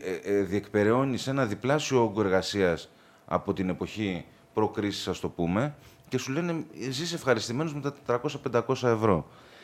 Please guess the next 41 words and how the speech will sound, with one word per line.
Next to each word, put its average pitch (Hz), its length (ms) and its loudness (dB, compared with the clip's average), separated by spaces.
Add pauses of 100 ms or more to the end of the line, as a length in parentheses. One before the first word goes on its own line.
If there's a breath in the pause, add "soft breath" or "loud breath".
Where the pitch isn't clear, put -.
(220 loud breath)
Ε, 101 280 2
επομένως, 117 380 4
λοιπόν, 151 260 4
έτσι, 127 460 2
για 101 100 2
να 98 80 4
τα 98 100 2
κάνουμε 123 300 -2
πιο, 113 300 -2
να 110 80 -2
τα 101 100 -2
μαζέψουμε 98 500 -2
λίγο, 90 280 0
να 120 100 -2
πούμε, 147 240 -2
δη-, 104 260 -2
λοιπόν, 110 340 -4
ότι 107 340 0
η 98 40 4
απλήρωτη 131 380 2
εργασία 101 400 2
σήμερα 101 360 0
έχει 147 120 -2
πολλαπλά, 135 600 2 (220 loud breath)
είναι 147 160 -4
σε, - 200 -8
λειτουργεί 110 320 -2
σαν 151 380 -2 (260 loud breath)
επιχείρημα 101 800 4
σε 135 140 -4
πολλαπλά 127 360 2
επίπεδα. 82 540 0 (180 soft breath)
Όχι 135 220 -4
μόνο, 147 300 2
δηλαδή, 98 320 0
στην 98 160 -6
εξαθλίωση 90 760 -2 (340 soft breath)
των 98 220 2
ήδη 95 220 6
απλήρωτων 90 440 2
εργαζόμενων, 80 800 -2